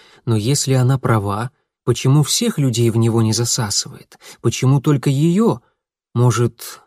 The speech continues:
дело в Элиасе? Из-за него она перенеслась во времени, при этом он не перенёсся вместе с ней.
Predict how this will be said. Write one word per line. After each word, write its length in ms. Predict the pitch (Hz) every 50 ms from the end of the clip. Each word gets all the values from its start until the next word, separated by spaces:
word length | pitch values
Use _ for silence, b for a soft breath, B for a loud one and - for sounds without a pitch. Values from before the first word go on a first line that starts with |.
| _ -
дело 400 | - 110 101 113 131 131 127 120
в 140 | 104 113
Элиасе? 600 | 110 104 110 143 190 214 214 - - - 78 - - _ _ _ _ _ B B B B
Из-за 300 | 135 127 113 - 127 127
него 340 | 123 123 123 117 185 233
она 160 | 262 240 233 -
перенеслась 640 | - 170 151 143 143 135 - - 151 139 - -
во 120 | 123 139
времени, 540 | 131 143 143 131 113 98 92 95 92 85 - B B B B
при 140 | B 139 135
этом 260 | 135 131 135 135 - -
он 200 | 160 156 156 147
не 100 | 147 135
перенёсся 560 | - 135 143 151 147 139 131 123 - - 135
вместе 360 | 120 139 139 131 - - 180
с 140 | 165 - -
ней. 300 | 196 185 151 110 104